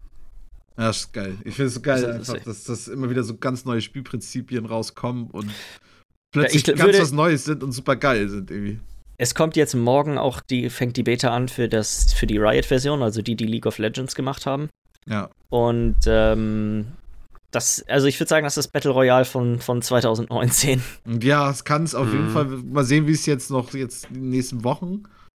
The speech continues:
Speaker 1: Ich denk mal, die nächsten Wochen entscheiden das so ein bisschen, aber
Speaker 2: Ja.
Speaker 1: ja. Ja.
Speaker 2: Es ist schon so weit, dass ich Bock hab, dass die Skins rausbringen.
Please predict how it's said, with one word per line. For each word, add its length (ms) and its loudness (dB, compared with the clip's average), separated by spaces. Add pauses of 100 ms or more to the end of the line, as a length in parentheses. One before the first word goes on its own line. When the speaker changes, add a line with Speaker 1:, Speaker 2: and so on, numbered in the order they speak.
Speaker 1:
Ich 60 -20
denk 120 -4
mal, 80 2
die 60 2
nächsten 200 2
Wochen 200 0
entscheiden 360 -2
das 140 -10
so 60 -12
ein 40 -12
bisschen, 280 -8
aber 200 -2
Speaker 2:
Ja. 0 -
Speaker 1:
ja. 240 -4 (300)
Ja. 160 -14 (720)
Speaker 2:
Es 180 2
ist 180 2
schon 180 4
so 220 2
weit, 220 2
dass 160 -2
ich 80 -4
Bock 240 -2
hab, 100 0
dass 160 -2
die 100 2
Skins 500 0
rausbringen. 540 -8